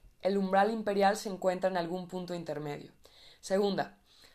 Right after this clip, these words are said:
los imperios se caracterizan por mantener fronteras flexibles y un apetito potencialmente ilimitado.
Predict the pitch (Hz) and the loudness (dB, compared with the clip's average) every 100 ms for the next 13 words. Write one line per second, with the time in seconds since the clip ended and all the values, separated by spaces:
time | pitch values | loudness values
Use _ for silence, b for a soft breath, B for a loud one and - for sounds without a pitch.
0 | - 185 196 185 214 233 220 214 185 175 | -10 -6 -2 4 4 4 0 2 2 2
1 | 190 208 202 202 202 185 170 180 180 175 | -4 -2 -4 -4 -4 -4 -4 -4 -6 -6
2 | 190 185 185 180 - 165 - 220 196 196 | -6 0 2 2 -4 -10 -8 -4 -2 -4
3 | - 208 208 214 214 202 196 196 196 190 | -6 -4 -2 -2 -2 -6 -8 -8 -10 -10
4 | 175 170 185 175 180 175 170 160 151 147 | -10 -2 0 0 -2 -4 -6 -6 -8 -6
5 | 156 143 | -4 -4